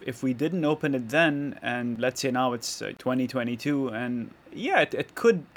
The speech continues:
could be discouraging, maybe, yeah. It, you might think that, "Okay, there's too many of them." Like, for example, uh,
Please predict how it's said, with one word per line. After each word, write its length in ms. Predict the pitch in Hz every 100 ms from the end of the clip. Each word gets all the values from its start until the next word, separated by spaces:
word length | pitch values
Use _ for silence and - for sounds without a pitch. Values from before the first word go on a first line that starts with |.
| -
could 200 | 196 156
be 140 | 147
discouraging, 800 | 120 131 - 143 135 123 123 120
maybe, 400 | 131 131 107 101 110
yeah. 240 | 127 98 - - - - - -
It, 160 | - 131
you 180 | 131 135
might 300 | 143 170 165
think 160 | 160
that, 100 | 147
"Okay, 220 | 143 185 151
there's 180 | 143
too 140 | - 156
many 180 | 143 135
of 140 | 107
them." 160 | 107 110
Like, 220 | 110 127
for 100 | 135
example, 560 | 123 139 147 143 123 117
uh, 320 | 113 -